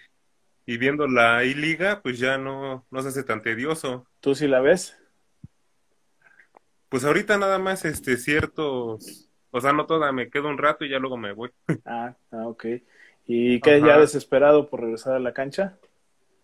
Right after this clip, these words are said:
Speaker 1: Ya algo, pues ya la última vez que fui fue en este, <clears throat>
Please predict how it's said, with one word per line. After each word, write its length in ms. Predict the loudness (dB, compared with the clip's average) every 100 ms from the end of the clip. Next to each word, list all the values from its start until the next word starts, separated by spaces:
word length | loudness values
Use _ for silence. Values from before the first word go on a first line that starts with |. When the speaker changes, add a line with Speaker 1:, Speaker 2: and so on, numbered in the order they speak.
| _ _ _ _ _
Speaker 1:
Ya 520 | 0 2 4 2 2
algo, 460 | 0 -2 -4 -6 -10 _ _ _
pues 160 | -10 0
ya 140 | 2
la 60 | 2
última 240 | 0 -2
vez 140 | -2
que 140 | -4 -6
fui 580 | -4 -4 -2 -4 -8 -12 -20
fue 340 | -8 -4 -2 -2
en 140 | -6
este, 1000 | -8 -10 -14 _ -4 -2 0 -2 -6 -12 -20 _ _ _
<clears throat> 40 | _